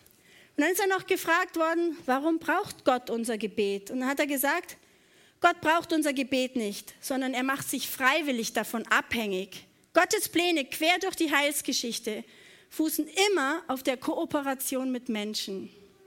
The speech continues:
Ich finde das ziemlich cool. Also Gott braucht das nicht. Aber er möchte uns mit ins Boot nehmen und nur dann sind halt auch manche Sachen möglich.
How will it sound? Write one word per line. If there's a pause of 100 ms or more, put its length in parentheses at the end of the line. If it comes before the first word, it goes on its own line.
(640)
Ich
finde
das
ziemlich
cool.
Also
Gott
braucht
das
nicht. (880)
Aber
er
möchte
uns
mit
ins
Boot
nehmen
und
nur
dann (920)
sind
halt
auch
manche
Sachen
möglich.